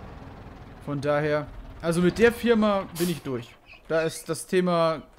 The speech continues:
GameStop ist erledigt. Tut mir leid. Also mag sein, dass es vielleicht gute Sachen da gibt. Ja, ich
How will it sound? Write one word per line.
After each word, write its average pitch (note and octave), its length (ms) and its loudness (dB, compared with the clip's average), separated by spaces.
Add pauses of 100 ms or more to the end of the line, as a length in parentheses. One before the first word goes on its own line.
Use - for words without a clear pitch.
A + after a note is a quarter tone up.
(100)
GameStop F3 560 -4
ist - 240 -12
erledigt. C#3 500 -6 (1300)
Tut G#3+ 140 0
mir B3+ 100 6
leid. D3+ 300 2 (220)
Also E3+ 360 -2 (440)
mag F3 260 -2
sein, G#3+ 260 0
dass G3+ 180 -4
es F#3 140 -10
vielleicht F#3 280 -6
gute G3+ 200 -6
Sachen F#3 520 -4 (1000)
da E3+ 100 4
gibt. - 440 -4 (340)
Ja, G#3+ 400 0 (260)
ich - 160 -12